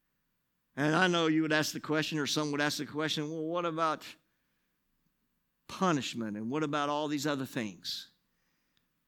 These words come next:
One person has no authority to take another person's life. Now, if the justice system does it, that's the justice system. That's not one person.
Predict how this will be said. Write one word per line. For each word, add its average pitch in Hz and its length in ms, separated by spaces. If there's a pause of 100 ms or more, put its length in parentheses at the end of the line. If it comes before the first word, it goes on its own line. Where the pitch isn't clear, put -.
(220)
One 175 440
person 180 440
has 135 300
no 156 260
authority 135 480
to 123 160
take 123 180
another 123 220
person's 113 400
life. - 540 (2750)
Now, 135 160
if 131 80
the 139 100
justice 185 580
system 170 400
does 180 260
it, 190 140
that's 147 240
the 170 140
justice 151 500
system. - 420 (960)
That's 143 280
not 160 320
one 143 220
person. 160 540